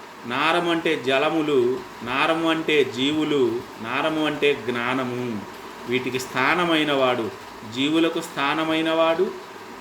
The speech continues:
జలములకు స్థానమైనవాడు, జ్ఞానమునకు స్థానమైనవాడు నారాయణుడు. కనుక ఆయన దేవాది దేవుడు. ఆ దేవాది దేవుణ్ణి లక్ష్యంగా పెట్టుకొని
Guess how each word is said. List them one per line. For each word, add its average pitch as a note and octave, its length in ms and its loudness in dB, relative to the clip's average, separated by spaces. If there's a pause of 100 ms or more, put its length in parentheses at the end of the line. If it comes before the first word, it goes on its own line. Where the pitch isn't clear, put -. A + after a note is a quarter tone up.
జలములకు E3 500 2
స్థానమైనవాడు, E3+ 1080 2 (200)
జ్ఞానమునకు F3+ 600 0
స్థానమైనవాడు D#3 960 0
నారాయణుడు. C#3 680 0
కనుక C3 600 -2 (360)
ఆయన A#2 240 0
దేవాది D3 560 2
దేవుడు. C#3 640 2 (680)
ఆ D#3+ 200 4
దేవాది F#3 600 4
దేవుణ్ణి F#3 420 4
లక్ష్యంగా G3 720 0
పెట్టుకొని F3+ 800 0